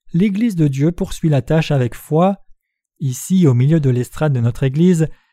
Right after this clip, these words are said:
il y a une chaise vide. Mais qui doit prendre ce siège ? Le Seigneur doit prendre ce siège. Puisque c'est le trône du roi, un humain ne doit pas s'asseoir là. Une vraie Église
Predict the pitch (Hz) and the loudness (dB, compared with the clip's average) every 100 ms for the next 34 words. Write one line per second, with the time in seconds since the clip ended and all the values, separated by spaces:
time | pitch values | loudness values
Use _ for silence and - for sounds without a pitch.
0 | - 143 156 214 175 - 143 123 127 151 | -4 -2 0 2 2 2 0 0 0 0
1 | 120 120 113 _ _ - 127 120 - 180 | 0 -4 -6 _ _ -8 -4 -4 -2 0
2 | 165 151 165 156 147 156 - 190 220 165 | 0 0 -2 0 0 -2 -4 -2 -2 -2
3 | 120 110 - _ _ _ - 160 170 185 | -4 -8 -20 _ _ _ -4 -2 0 0
4 | 196 233 139 131 139 139 127 147 135 - | 2 2 0 0 0 0 0 -2 -6 0
5 | 143 127 110 110 104 - _ _ _ - | 0 0 0 -4 -4 -14 _ _ _ -6
6 | 135 - 135 - 120 120 - 147 131 127 | -6 -2 -4 -2 -2 -2 0 2 2 0
7 | 123 143 160 - _ _ 143 139 156 160 | 2 2 2 -2 _ _ 0 4 6 4
8 | 190 180 147 139 160 - 131 131 120 120 | 4 4 2 0 -2 -2 -4 -2 -2 0
9 | 147 180 - - _ _ - 139 123 113 | 0 0 -4 -20 _ _ -8 -4 -2 0
10 | 120 135 156 180 180 165 | 2 2 2 2 2 0